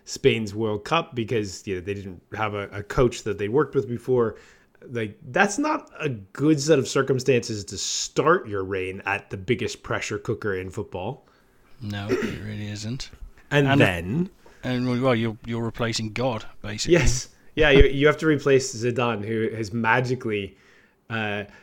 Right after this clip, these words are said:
Speaker 1: just guided the, the players off the back of his amazing personality,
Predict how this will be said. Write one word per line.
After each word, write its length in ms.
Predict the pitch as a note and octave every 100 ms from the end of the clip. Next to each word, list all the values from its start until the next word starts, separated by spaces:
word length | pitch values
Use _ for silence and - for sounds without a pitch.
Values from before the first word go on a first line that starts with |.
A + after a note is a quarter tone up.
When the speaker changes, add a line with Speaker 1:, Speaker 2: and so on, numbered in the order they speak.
| _
Speaker 1:
just 400 | A2 C#3 - - _ - B2+
guided 380 | C#3+ C#3 D3+ C3+
the, 400 | C3+ B2+ A#2+ -
the 120 | B2+ A#2+
players 400 | - C3+ B2+ A#2
off 180 | A2+ A2+
the 100 | A#2
back 300 | A#2+ A#2+ A#2+
of 80 | A2
his 140 | G#2+
amazing 380 | A2 A#2+ B2 B2
personality, 840 | B2 A2+ A2+ G#2+ G#2 G2+ G2 G2